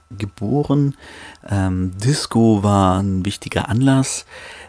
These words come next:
Wir hatten, ähm, afrikanische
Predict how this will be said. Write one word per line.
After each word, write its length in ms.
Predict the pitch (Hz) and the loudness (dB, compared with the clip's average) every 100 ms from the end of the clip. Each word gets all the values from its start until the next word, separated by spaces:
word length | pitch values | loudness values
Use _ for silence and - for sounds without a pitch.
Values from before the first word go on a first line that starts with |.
| _ _ _ | _ _ _
Wir 520 | - 95 95 98 95 | -8 -6 -4 -2 -2
hatten, 420 | 95 - 98 92 92 | -4 -6 -6 -4 -2
ähm, 800 | 92 92 92 92 92 92 95 90 _ _ _ _ _ _ _ _ _ _ _ _ - _ _ - | -2 -4 -4 -6 -8 -8 -10 -16 _ _ _ _ _ _ _ _ _ _ _ _ -20 _ _ -10
afrikanische 1400 | 104 - 107 - 107 104 110 - 101 98 95 104 110 - | -8 -6 -8 -6 -2 0 0 0 0 0 -2 -4 -6 -10